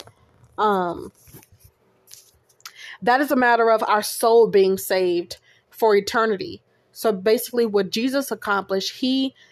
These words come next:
he saved our souls from condemnation and hell. Basically, unbelievers, they will have to stand before the white throne judgment of God and give an account for all their sins. Believers,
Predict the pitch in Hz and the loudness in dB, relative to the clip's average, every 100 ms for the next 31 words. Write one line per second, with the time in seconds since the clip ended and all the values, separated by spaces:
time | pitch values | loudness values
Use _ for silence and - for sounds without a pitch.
0 | _ _ _ _ _ _ _ _ _ _ | _ _ _ _ _ _ _ _ _ _
1 | _ _ _ - - 254 - 233 247 240 | _ _ _ -12 -6 -4 0 0 2 0
2 | - 208 226 - 226 226 208 190 190 - | -2 -2 -2 -2 0 2 2 0 -4 -6
3 | 208 - 214 214 208 208 208 - 208 170 | -6 -4 -2 -2 0 0 -2 -2 -4 -4
4 | - 208 185 147 - _ - - - 214 | -4 -2 -2 -4 -8 _ -20 -20 -6 0
5 | 254 262 247 247 196 262 233 202 185 180 | 0 0 -2 0 0 -2 0 -2 -2 -2
6 | 190 - - 185 208 220 220 220 208 - | -2 -6 -12 -2 0 2 0 -2 -4 -4
7 | 214 208 202 - 202 196 190 185 190 196 | -2 -2 -4 -2 -2 0 -2 -2 0 -2
8 | 202 208 208 202 196 190 185 180 202 208 | 0 -2 0 0 -2 0 -4 -2 0 0
9 | 196 190 - - - - _ 220 220 208 | 0 -2 -6 -20 -20 -20 _ -2 0 2
10 | 208 196 190 - 214 208 202 208 - 190 | 0 0 -4 -4 -2 -2 0 -2 0 0
11 | 185 185 - 233 190 - - 196 202 269 | -2 -4 -2 -2 -4 -8 -6 -2 0 2
12 | 233 208 214 | 4 2 0